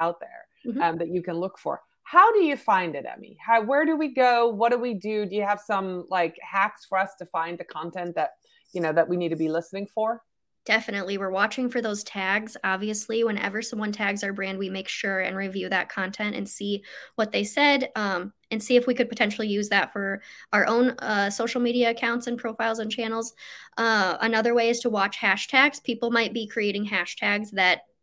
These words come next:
Speaker 2: uh, you know, involve your brand in some capacity, and you, you might have to get creative, uh, and look, you know, use some different types of lists and really be,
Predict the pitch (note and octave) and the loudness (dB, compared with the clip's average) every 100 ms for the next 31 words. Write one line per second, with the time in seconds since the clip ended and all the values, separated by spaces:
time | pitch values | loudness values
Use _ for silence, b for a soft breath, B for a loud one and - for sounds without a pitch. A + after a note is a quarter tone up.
0 | F#3+ F#3 D#3+ C#3 G2 G2 - - G3+ F#3+ | -6 -2 0 -2 -2 -6 -10 -8 -4 -2
1 | G3 G3 G3 F#3 F#3+ F#3+ F#3 F3+ F3+ G3 | -2 -4 0 0 0 -2 -2 -2 -2 -2
2 | G3+ G3+ G3 G3+ G3+ F#3 - A#3 A3 F#3 | -4 -4 -6 -4 0 0 0 0 0 -2
3 | F3+ - G3+ C4+ D#4+ D#4+ D4+ B3+ A#3 A3 | -6 -4 0 2 2 2 -2 -2 -2 2
4 | A#3+ A#3+ - - F#3 F#3 F#3 F#3+ G3+ - | 2 2 -4 -10 -4 -4 -2 -2 -2 -6
5 | _ _ G#3+ G3 F#3+ - A3 G#3+ G#3 G#3 | _ _ -4 -2 -2 -4 -4 -2 0 0
6 | G#3 G3+ G3+ F#3+ F#3+ G#3+ C4 C4+ - G3+ | 0 0 0 -2 -2 4 4 4 0 0
7 | G3+ G3+ G3 F#3+ F#3+ | 2 2 0 0 0